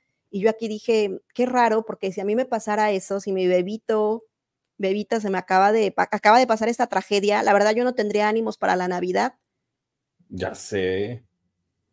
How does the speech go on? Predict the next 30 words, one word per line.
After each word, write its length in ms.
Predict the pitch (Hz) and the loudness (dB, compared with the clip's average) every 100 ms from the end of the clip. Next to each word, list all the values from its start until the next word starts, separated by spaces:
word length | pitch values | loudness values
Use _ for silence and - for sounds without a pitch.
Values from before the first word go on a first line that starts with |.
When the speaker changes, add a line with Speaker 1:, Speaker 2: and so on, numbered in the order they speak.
| - | -4
Speaker 1:
No, 220 | 196 247 | 0 0
no 140 | 285 | 0
tendría 300 | 285 277 254 | 0 2 2
ánimos 240 | 254 262 262 | 2 2 2
Speaker 2:
Ya. 40 | |
Speaker 1:
de 60 | 240 | 2
poner 260 | 202 202 | 2 2
un 120 | 226 | 2
arbolito, 840 | 233 196 190 196 208 - 214 214 220 | 2 2 2 0 -4 -2 0 2 2
ni 160 | 214 | 0
de, 140 | 190 - | 0 -2
o 60 | |
sea, 180 | 214 226 | -4 -2
sería 420 | 226 220 226 233 _ _ _ | 0 2 2 0 _ _ _
lo 180 | 220 208 | -2 0
menos, 380 | 208 214 202 180 | 2 0 -2 -8
o 80 | 170 | -10
sea, 320 | 180 180 175 | -8 -8 -6
que, 260 | 175 170 - | -4 -2 -2
que 120 | 208 | -4
Speaker 2:
Me-, 320 | 208 208 113 | -2 -2 -2
Speaker 1:
quisiera. 320 | 185 - 113 | -2 0 2
Speaker 2:
men-, 200 | 113 113 _ _ _ - | 2 0 _ _ _ -8
y 100 | 104 | -4
menos 240 | 104 107 | -2 -2
tan 180 | - 101 | 0 0
cerca, 360 | - 98 123 151 | 2 0 0 -4
porque, 220 | 110 92 | -4 -6
pues, 260 | - 85 | -6 -14
fue 480 | - 92 101 104 101 | -2 0 2 2 0